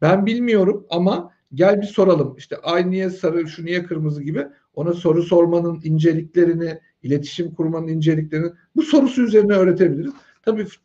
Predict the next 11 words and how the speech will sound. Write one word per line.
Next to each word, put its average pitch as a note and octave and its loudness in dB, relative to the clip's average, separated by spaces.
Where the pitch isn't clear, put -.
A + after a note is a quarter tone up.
farkındaysanız G#3 4
bunların G#3 4
hiçbiri G3+ 0
olmadığı F#3+ 4
için C#3+ -2
bizim G#3+ -6
çocuklardan G3+ 0
niye G#3+ 2
olmuyor E3 2
sorusunun E3+ -4
yanıtını F3+ -4